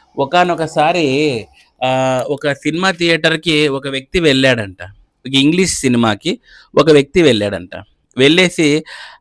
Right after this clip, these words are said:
అక్కడ ఇతనికి పాపం ఇంగ్లీష్ రాదు, కానీ ఇంగ్లీష్ సినిమాకి వెళ్ళాడంట. వెళ్ళేసి లోపలికి వెళ్ళాడంట. ఆ, ఇట్లా జు-, సినిమా జరుగుతుందంటే పక్కన వాళ్ళంతా ఊరికే నవ్వుతున్నారంట. "హహహహహ,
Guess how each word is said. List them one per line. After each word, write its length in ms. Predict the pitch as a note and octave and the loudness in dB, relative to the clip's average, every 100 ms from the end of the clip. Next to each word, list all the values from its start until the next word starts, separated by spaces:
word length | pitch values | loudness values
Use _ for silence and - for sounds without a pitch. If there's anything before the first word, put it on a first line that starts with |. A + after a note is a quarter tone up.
| - | -2
అక్కడ 580 | C#3+ - D#3 D#3 C3 C3+ C#3 _ | -2 0 4 6 6 4 -2 _
ఇతనికి 340 | C#3+ D#3 D3+ D3 | -6 -2 -2 2
పాపం 200 | D3 D#3 | 2 4
ఇంగ్లీష్ 360 | D3 D#3 E3+ | 2 2 2
రాదు, 220 | D3+ C#3+ E3 | 2 2 0
కానీ 260 | D3+ D3+ | 0 0
ఇంగ్లీష్ 300 | C3+ C3+ D3+ | 0 -2 -2
సినిమాకి 360 | - C3+ C3 C#3+ | 0 2 2 2
వెళ్ళాడంట. 500 | B2 A2 G#2+ F#2+ E2 | 0 2 0 -2 -6
వెళ్ళేసి 600 | F#2+ A#2 B2 C3 - G#3+ - _ _ _ _ | -4 -4 -2 -6 -6 -12 -14 _ _ _ _
లోపలికి 420 | C#3 D#3 D#3 C#3 | 4 4 4 0
వెళ్ళాడంట. 480 | B2+ A2+ G2+ F#2+ G#2 C3+ _ _ _ _ - | -2 -2 -6 -8 -10 -14 _ _ _ _ -2
ఆ, 80 | C#3 C#3+ C#3 C3 B2+ A2+ - - _ _ - | 2 4 4 4 4 0 -8 -20 _ _ -6
ఇట్లా 400 | D#3 D#3 E3+ E3+ | -4 2 6 6
జు-, 240 | E3 D#3 | 4 -2
సినిమా 500 | C#3+ E3 F3 F#3+ F#3 | 0 -2 0 4 4
జరుగుతుందంటే 680 | E3+ D#3+ D#3+ D#3+ D#3 D#3+ F3 | 4 2 2 0 0 2 -2
పక్కన 360 | F3 D3+ F3+ F#3 | -2 -4 -4 -2
వాళ్ళంతా 360 | F3+ F3 F3+ | 0 2 2
ఊరికే 460 | D#3 D3+ F#3 G#3 G3+ | 2 2 2 2 2
నవ్వుతున్నారంట. 760 | F#3+ E3+ E3 D#3 B2+ A2 G#2 | 2 0 2 4 4 2 -2
"హహహహహ, 1200 | - - - - D3 F3+ F3+ F3 E3 - C#3+ B2+ | -8 -10 -18 -16 -12 -12 -10 -12 -10 -12 -10 -10